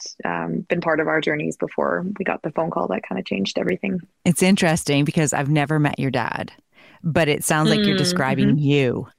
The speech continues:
Speaker 1: Oh. <laughs>
Speaker 2: It's very much the way you are,
Speaker 1: Yeah.
Speaker 2: minus the dad jokes, but you
Speaker 1: Mm.
Speaker 2: are a funny
Speaker 1: Yeah. <laughs>
Speaker 2: person. You're fun to be around with. You like to have fun.
Speaker 1: Oh,
Speaker 2: So
Speaker 1: thank
Speaker 2: I,
Speaker 1: you.
Speaker 2: he would have been an
Speaker 1: Mm-hmm.
Speaker 2: amazing man, I'm sure.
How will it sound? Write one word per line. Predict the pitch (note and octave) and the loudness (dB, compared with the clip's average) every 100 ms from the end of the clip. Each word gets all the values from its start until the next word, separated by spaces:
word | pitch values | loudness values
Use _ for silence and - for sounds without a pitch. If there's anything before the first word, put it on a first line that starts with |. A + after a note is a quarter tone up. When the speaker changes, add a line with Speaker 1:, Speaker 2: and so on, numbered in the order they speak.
| - - | -18 -4
Speaker 1:
Oh. | D4 D#4 - | 0 2 0
<laughs> | - C5 - | 0 0 2
Speaker 2:
It's | - E3+ F3 | 0 0 2
very | F#3 G#3+ A3+ A3 | 4 6 6 4
much | F3+ D#3+ - | 2 0 0
the | F#3+ | 2
way | E3+ E3+ | 4 4
you | E3 D#3+ E3 G3 G3 | 4 4 4 6 4
are, | - C3+ B2 B2 - B2+ - | 4 2 2 0 -4 -6 0
Speaker 1:
Yeah. | G3 | 4
Speaker 2:
minus | A3+ A3+ A#3+ A#3 | 6 6 4 2
the | F#3+ | 2
dad | D#3+ E3+ E3+ G#3 | 4 4 4 2
jokes, | D#3 C#3+ E3+ | 2 2 0
but | E3 | 0
you | F3 E3 | 4 4
Speaker 1:
Mm. | |
Speaker 2:
are | D3+ D3+ C#3+ | 4 4 2
a | |
funny | D#3 - E3+ | 0 0 2
Speaker 1:
Yeah. | - | 2
<laughs> | |
Speaker 2:
person. | - G#4 - C#5+ D3+ | 2 2 2 2 2
You're | C5 A#4+ - | 2 0 0
fun | F#3 F3+ G3 | 2 4 4
to | - | 4
be | F#3+ G3 | 2 4
around | F3+ E3 D#3 D#3+ E3 | 4 4 2 2 2
with. | E3 E3 D#3+ F#3+ F3+ | 2 4 4 2 2
You | |
like | D#3+ D#3+ | 2 2
to | - | 0
have | E3+ E3 D3 | 0 0 0
fun. | D#3 D#3 D3+ | 0 0 0
Speaker 1:
Oh, | |
Speaker 2:
So | D#3 - D3+ D3+ D3 | -2 2 2 2 2
Speaker 1:
thank | D3 | 0
Speaker 2:
I, | D3+ D3+ D3+ - - | 0 2 0 -2 -8
Speaker 1:
you. | E3 | -2
Speaker 2:
he | F3 | 0
would | E3+ | 2
have | E3+ | 2
been | D#3+ D#3 - | 2 2 2
an | |
Speaker 1:
Mm-hmm. | D3 D3+ | 0 0
Speaker 2:
amazing | D3 D3 D3 D#3 | 0 0 -2 -2
man, | C#3+ C3+ D2+ | 0 0 0
I'm | C#3+ D3 | -2 -2
sure. | - D3+ C3 B2 | -2 0 0 -2